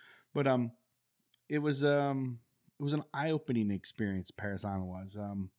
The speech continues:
you know, before I, I went there, of course, people made fun of me.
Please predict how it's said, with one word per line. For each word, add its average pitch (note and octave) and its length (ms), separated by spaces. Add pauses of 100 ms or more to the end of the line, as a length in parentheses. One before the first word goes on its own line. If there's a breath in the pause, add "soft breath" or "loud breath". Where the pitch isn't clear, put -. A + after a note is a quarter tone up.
(600 soft breath)
you B2+ 140
know, B2+ 160
before C#3+ 640
I, B2+ 40
I - 20
went A2+ 240
there, G2 280 (1200 soft breath)
of - 20
course, G#2+ 200
people G#2+ 760
made G#2 160
fun G#2 200
of G2 80
me. G2 200